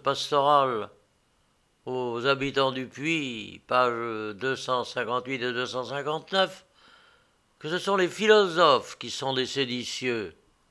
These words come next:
Et qui accuse-t-il de sédition,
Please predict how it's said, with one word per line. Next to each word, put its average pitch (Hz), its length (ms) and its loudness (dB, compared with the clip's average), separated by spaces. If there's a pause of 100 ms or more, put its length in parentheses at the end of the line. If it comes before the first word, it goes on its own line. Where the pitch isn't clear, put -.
(2500)
Et 151 140 0
qui 190 160 8
accuse-t-il 185 600 4
de 180 120 4
sédition, 190 880 0